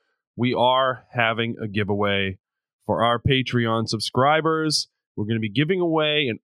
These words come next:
autographed Lawrence Taylor helmet from Steve's personal collection. This baby is hanging in the middle of his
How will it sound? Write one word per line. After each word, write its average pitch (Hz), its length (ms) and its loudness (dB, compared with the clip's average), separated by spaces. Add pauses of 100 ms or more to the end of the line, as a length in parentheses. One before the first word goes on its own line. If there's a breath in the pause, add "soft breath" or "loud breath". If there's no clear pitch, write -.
autographed 156 800 0 (140)
Lawrence 147 440 0
Taylor 175 320 2
helmet 143 400 0
from 131 140 0
Steve's 160 540 -2 (360)
personal 208 800 0 (340)
collection. 180 720 2
This 165 140 0
baby 185 500 0
is 160 220 0
hanging 190 400 -2
in 165 140 -2
the 160 80 2
middle 180 380 2
of 165 80 0
his 160 160 -4